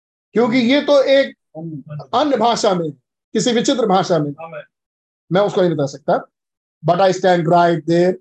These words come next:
Speaker 1: लेकिन मैं वहां खड़ा रहा, and I look right straight at it, और मैं वहां पर बिल्कुल सीधा वहां खड़ा रहा। And this is the third pull coming up। और ये है तीसरा खिंचाव, अब आगे आ रहा है।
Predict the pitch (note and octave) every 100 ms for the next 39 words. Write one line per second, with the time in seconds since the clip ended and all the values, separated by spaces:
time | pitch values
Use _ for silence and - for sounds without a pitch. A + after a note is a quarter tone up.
0 | _ _ _ - D#3 F3 F3+ F3+ E3+ E3+
1 | E3 E3+ E3+ F3 G3+ _ _ _ - D#3+
2 | E3+ E3+ F3+ F3+ - _ _ - E3 F3+
3 | F#3 F3+ - F#3 F3+ - F3 E3 F3 F#3
4 | - _ _ _ - E3 E3+ D#3+ F3 F3+
5 | F3 E3 F#3 F#3+ F3+ F3 F3 E3+ E3+ D#3
6 | D#3+ E3 F3 G#3 _ _ _ _ _ _
7 | _ _ - D3 C#3+ - _ _ _ _
8 | - G#3 G#3+ - G3 F3 C#3+ D#3 - E3+
9 | D#3+ D#3 C#3+ D3 C#3 C3+ _ _ _ _
10 | _ _ - C#3+ D3 G3+ F#3+ F#3+ F#3 E3+
11 | E3+ D#3+ D#3 D3+ C3+ C3 _ - C#3+ D3
12 | D3 D3 B2